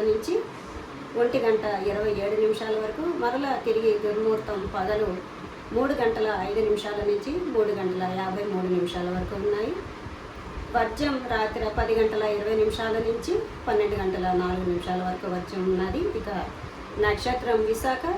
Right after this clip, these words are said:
ఈ నక్షత్రానికి అధిపతి ఇంద్రాగ్ని. ఈ నక్షత్ర సమయంలో చేయదగు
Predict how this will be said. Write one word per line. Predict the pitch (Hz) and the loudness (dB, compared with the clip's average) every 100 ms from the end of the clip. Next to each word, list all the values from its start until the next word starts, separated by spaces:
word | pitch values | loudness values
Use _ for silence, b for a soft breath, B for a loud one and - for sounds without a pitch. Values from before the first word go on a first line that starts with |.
| 359 | 0
ఈ | 254 | 0
నక్షత్రానికి | 233 233 226 226 214 208 208 202 | 0 0 -2 0 0 2 0 0
అధిపతి | 196 214 202 190 185 208 | 0 0 -2 0 2 2
ఇంద్రాగ్ని. | 220 220 214 240 330 359 220 | 2 0 0 -2 -2 2 4
ఈ | 220 | 4
నక్షత్ర | 208 - 311 269 254 | 2 -2 -4 -4 -2
సమయంలో | 233 220 208 196 190 | 2 2 2 0 -4
చేయదగు | 190 180 180 | -4 -4 -4